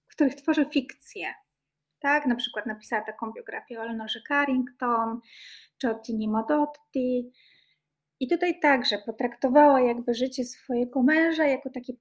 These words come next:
punkt wyjścia do powiedzenia ciekawej historii. E, problem w tym, że wszyscy do-, e, odebrali to strasznie dosłownie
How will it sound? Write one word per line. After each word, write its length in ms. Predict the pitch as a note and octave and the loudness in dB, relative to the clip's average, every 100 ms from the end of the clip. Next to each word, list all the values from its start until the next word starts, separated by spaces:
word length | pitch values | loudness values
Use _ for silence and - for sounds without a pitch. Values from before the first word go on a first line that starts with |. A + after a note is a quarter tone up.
| _ | _
punkt 400 | D4 C#4 C4+ B3 | 2 2 2 -2
wyjścia 500 | B3 B3+ B3+ - A#3+ | 2 2 0 -6 -6
do 120 | A3+ | -6
powiedzenia 600 | A3+ A#3+ A3+ A3 A#3 A3+ A3 | -8 -8 -10 -6 -6 -4 -8
ciekawej 420 | - - A3 A3 | -12 -12 -8 -8
historii. 560 | - A3+ - - - _ _ _ _ _ _ _ _ - - | -8 -10 -8 -10 -12 _ _ _ _ _ _ _ _ -20 -6
E, 320 | B3 A3 G#3+ | -2 -2 -2
problem 280 | D#4+ F#4 G4 | 0 0 -2
w 100 | - | -2
tym, 160 | D#4 D4 | -2 0
że 100 | C4 | -2
wszyscy 440 | - C#4+ - B3 | -4 -6 -4 -6
do-, 340 | A#3 A#3+ - A#3 | -6 -8 -8 -4
e, 160 | A3+ | -4
odebrali 440 | A3+ A#3 A#3+ B3 A#3+ | -4 -6 -2 -2 -2
to 80 | C4 | -6
strasznie 600 | - C4 C#4 - D4 B3 | -6 0 0 0 -2 -2
dosłownie 760 | - - G3+ G#3 G#3+ G#3+ | -4 -12 -16 -8 -8 -4